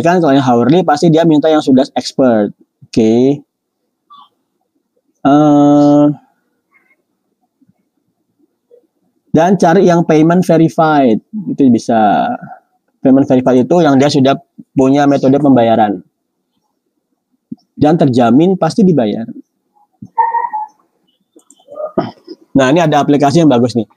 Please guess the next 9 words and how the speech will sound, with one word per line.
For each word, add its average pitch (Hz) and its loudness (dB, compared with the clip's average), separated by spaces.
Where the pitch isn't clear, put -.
Mobile 160 0
Location 175 0
Based 156 -2
App 160 -2
Prototype. 151 0
Ah, 185 0
aplikasinya 196 0
itu 208 0
menggunakan 170 2